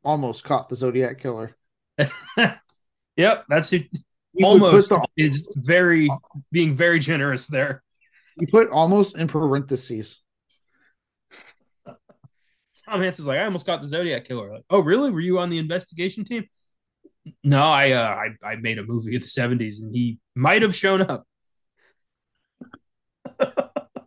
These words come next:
Speaker 2: Unbelievable.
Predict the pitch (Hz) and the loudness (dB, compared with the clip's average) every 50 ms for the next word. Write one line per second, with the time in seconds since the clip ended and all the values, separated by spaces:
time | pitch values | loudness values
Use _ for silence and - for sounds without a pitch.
0 | _ - - _ _ _ _ - - _ _ _ _ - - _ - - _ - | _ -20 -20 _ _ _ _ -20 -20 _ _ _ _ -16 -14 _ -18 -18 _ -16
1 | - - _ - 254 - _ _ _ _ _ _ _ _ _ _ _ _ _ _ | -16 -16 _ -18 -18 -18 _ _ _ _ _ _ _ _ _ _ _ _ _ _
2 | _ - 147 135 127 120 117 117 113 117 117 127 | _ -16 -14 -14 -12 -12 -12 -12 -12 -14 -16 -18